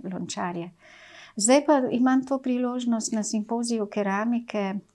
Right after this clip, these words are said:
v Vogljah. Eh, že šestnajst let vabimo prav take profesorje iz celega sveta, da prihajajo k nam.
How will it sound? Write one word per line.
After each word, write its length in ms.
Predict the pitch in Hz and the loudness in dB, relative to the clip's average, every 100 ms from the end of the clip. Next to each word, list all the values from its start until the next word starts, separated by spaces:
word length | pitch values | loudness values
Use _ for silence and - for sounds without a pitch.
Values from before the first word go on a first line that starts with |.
| _ 277 | _ -8
v 200 | 208 202 | -6 -4
Vogljah. 500 | 196 175 185 220 311 - _ _ - - - _ _ | -2 -2 -2 -4 -6 -10 _ _ -20 -20 -20 _ _
Eh, 760 | 202 196 190 170 - - - 202 | -4 -4 -4 -8 -10 -14 -8 -6
že 140 | 185 | -6
šestnajst 540 | 175 247 240 277 269 | -4 -6 -4 -6 -6
let 200 | 240 240 | -8 -8
vabimo 680 | 233 190 202 214 233 214 190 - | -4 -4 -4 -4 -4 -6 -8 -10
prav 220 | - 196 - | -6 -4 -2
take 300 | 202 208 226 | -4 -4 -10
profesorje 600 | - 196 175 190 226 202 | -12 -10 -8 -6 -8 -8
iz 80 | 190 | -8
celega 420 | - 190 196 196 | -10 -10 -8 -8
sveta, 480 | - 202 185 185 220 | -10 -12 -12 -10 -8
da 140 | 240 | -8
prihajajo 580 | - 202 - 185 196 185 | -8 -10 -6 -8 -6 -8
k 140 | 180 | -8
nam. 280 | 190 214 302 | -8 -6 -8